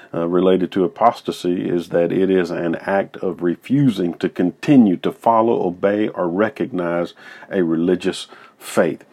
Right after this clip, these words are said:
And that fits right quite well with the context which we have,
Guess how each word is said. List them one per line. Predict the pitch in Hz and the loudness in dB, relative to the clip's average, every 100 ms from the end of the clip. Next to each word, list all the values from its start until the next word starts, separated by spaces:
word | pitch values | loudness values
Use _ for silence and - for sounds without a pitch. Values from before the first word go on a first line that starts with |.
| _ | _
And | - 87 | -8 -2
that | 90 - | -2 -2
fits | 104 90 85 | -4 -2 -2
right | 90 | -4
quite | - 98 90 | -2 -2 0
well | 92 117 101 | 4 4 4
with | 90 | 2
the | 85 | -2
context | - 95 90 87 87 - - | -2 -2 -2 -2 -4 -4 -4
which | 85 82 | -4 -2
we | 104 110 | 0 0
have, | - 90 82 | -2 -4 -4